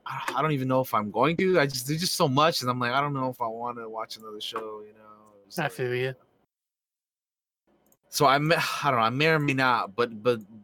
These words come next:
Speaker 1: but yeah, season two is happening. It was, this show was a, it's interesting 'cause this show was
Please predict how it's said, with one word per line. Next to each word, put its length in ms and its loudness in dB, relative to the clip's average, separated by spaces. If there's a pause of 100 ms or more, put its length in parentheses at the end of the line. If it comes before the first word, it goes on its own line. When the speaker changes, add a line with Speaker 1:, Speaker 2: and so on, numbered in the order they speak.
(140)
Speaker 1:
but 180 2 (100)
yeah, 200 4
season 300 -6
two 320 -2 (460)
is 100 -12
happening. 540 -2 (160)
It 80 2
was, 200 2
this 180 0
show 220 6
was 200 6
a, 140 4 (420)
it's 180 -4
interesting 320 0
'cause 140 -2
this 100 0
show 200 4
was 240 2